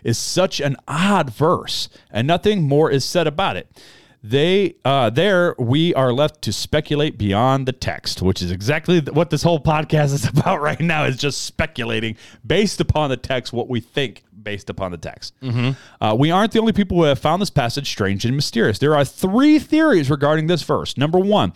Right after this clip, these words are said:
Speaker 1: the saints were apparatuses or ghosts.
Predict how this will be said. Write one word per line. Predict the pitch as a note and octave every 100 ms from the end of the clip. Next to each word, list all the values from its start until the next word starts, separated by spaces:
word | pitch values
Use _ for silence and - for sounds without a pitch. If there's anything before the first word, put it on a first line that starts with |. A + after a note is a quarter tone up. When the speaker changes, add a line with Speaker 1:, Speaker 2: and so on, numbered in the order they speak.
| - - -
Speaker 1:
the | B2+
saints | - F3 A3+ -
were | D3
apparatuses | B2+ D3+ F3 E3 E3 F#3+ F3+ G3+ G3 - -
or | B2 A#2
ghosts. | G2 C#3+ F3 G#2 - -